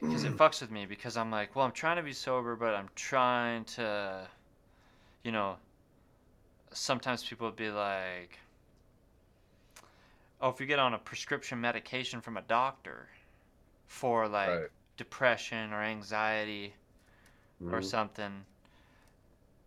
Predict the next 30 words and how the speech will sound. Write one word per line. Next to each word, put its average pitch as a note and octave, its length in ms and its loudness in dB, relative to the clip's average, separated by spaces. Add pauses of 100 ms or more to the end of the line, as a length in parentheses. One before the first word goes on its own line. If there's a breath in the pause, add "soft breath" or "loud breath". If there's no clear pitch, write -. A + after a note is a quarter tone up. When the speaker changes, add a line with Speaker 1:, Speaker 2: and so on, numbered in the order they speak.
(680)
Speaker 1:
but A#2+ 160 -2
then A#2+ 160 4
you're, A#2 120 2
like, G#2 300 2 (760)
maintaining A2+ 640 0 (480)
sober A2+ 540 2
living." A2+ 640 -4 (760 soft breath)
Speaker 2:
Yeah. F2+ 220 0 (340)
Speaker 1:
But B2 280 6 (300)
you A#2 140 -4
have, A2+ 300 2
like, G2 320 0 (300)
you A2 120 -8
know, F#2+ 160 -8
say G#2+ 260 -4
you G#2 140 -8
got G2+ 280 2
a F#2+ 360 -2 (720 soft breath)
A C3 120 4
D B2 120 2
H B2+ 180 0
D A2+ 80 -2
or G2+ 60 -4
something, G#2 180 -8
you G2+ 60 -10
got G#2 160 0
a - 320 -4 (440)
Adderall G#2 640 2 (300)
prescription, G2+ 540 -4 (120)
Speaker 2:
Mm-hmm. B2+ 80 -4